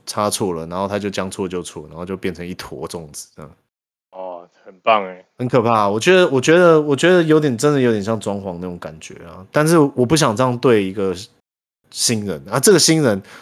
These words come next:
Speaker 1: 如果你说他是二十几岁刚毕业，那就算了，他年纪跟你差不多，经历可能他就是他的，他的经验可能没有像我这么，这么薄，但是你也不能说他没经验，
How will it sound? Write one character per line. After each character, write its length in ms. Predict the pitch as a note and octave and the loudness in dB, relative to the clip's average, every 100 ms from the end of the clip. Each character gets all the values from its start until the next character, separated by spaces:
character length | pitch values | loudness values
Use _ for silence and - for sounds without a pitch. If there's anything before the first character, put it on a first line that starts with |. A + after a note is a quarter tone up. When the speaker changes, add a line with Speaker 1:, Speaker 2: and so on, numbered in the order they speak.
| - | -2
Speaker 1:
如 100 | G3 | 4
果 100 | A3+ | 4
你 120 | D3 | 4
说 260 | G#2+ F3 E3+ | 0 0 0
他 160 | E3 | -2
是 80 | E3+ | -4
二 140 | F3+ F3 | 0 -2
十 100 | C3+ | -2
几 180 | G#2+ F2 | -10 -8
岁 180 | B2+ | -6
刚 200 | A#2+ A#2+ | -4 -4
毕 160 | A2+ G#2+ | -6 -6
业， 140 | G2 | -6
那 120 | F2+ F#2 | -6 -10
就 60 | |
算 300 | F#2 - F2+ | -10 -8 -8
了， 300 | B1+ _ F#2+ _ | -10 _ -20 _
他 100 | D#3+ | -2
年 180 | F3+ B2 | -2 0
纪 100 | C#3+ | 0
跟 120 | B2 | -2
你 40 | |
差 140 | F#2 G2 | -2 -6
不 80 | F2 | -8
多， 220 | D#2+ D2 _ | -14 -16 _
经 200 | - D#3 | -4 0
历 120 | E3+ | 0
可 140 | - | -2
能 220 | E2+ E2 E2 _ _ _ _ _ _ | -8 -12 -14 _ _ _ _ _ _
他 200 | B2+ B2+ - - _ _ - | -2 -2 -4 -12 _ _ -8
就 140 | B2+ | -6
是 160 | A2+ A2+ | -4 -4
他 220 | C3 C3+ | 0 0
的， 140 | C3 | 2
他 200 | G#2 - | 0 2
的 100 | G3 | 2
经 240 | D#3+ - D#3+ | 2 0 2
验 140 | D#3+ | 2
可 120 | B2+ F#2+ | 0 -4
能 300 | E2 F2+ G2 _ _ | -10 -12 -18 _ _
没 140 | A2+ A#2 | -6 -4
有 100 | G#2+ | -2
像 200 | B2+ G2+ | -2 -4
我 120 | E2+ | -6
这 100 | G#2+ | -8
么， 300 | F#2 D#2 - _ - | -10 -12 -16 _ -10
这 140 | A#2 | -6
么 100 | G2 - | -6 -6
薄， 280 | - D#2 - _ _ _ _ _ _ _ _ | -10 -10 -16 _ _ _ _ _ _ _ _
但 140 | C3 | 0
是 280 | B2 C3+ A#2+ G2+ | 2 2 0 -2
你 120 | A#2+ | 0
也 60 | C#3 | 0
不 140 | C#3+ | 0
能 140 | A#2+ | -2
说 400 | G2+ A2 G#2 G#2+ A2+ _ _ _ _ _ | -2 -2 -2 -4 -12 _ _ _ _ _
他 160 | - A#2 | -6 -4
没 160 | G2 | -4
经 220 | F2 F2 F2 | -6 -10 -10
验， 180 | E2+ | -12